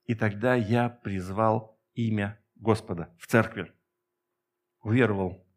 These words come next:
услышал в семье, увидел – в церкви, уверовал в семье и призвал имя Господа,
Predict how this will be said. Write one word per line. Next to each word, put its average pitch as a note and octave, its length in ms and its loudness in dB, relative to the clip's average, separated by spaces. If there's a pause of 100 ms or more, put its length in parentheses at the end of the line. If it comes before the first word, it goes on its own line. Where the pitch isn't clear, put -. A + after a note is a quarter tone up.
(140)
услышал E3 880 2
в - 80 -20
семье, C#3 720 0 (380)
увидел – D3+ 920 4 (300)
в - 60 -14
церкви, C#3 760 2 (600)
уверовал A2 1000 2
в - 80 -20
семье B2 800 0 (1200)
и B2+ 100 0
призвал A#2 560 -2
имя B2 320 0
Господа, G2+ 680 -6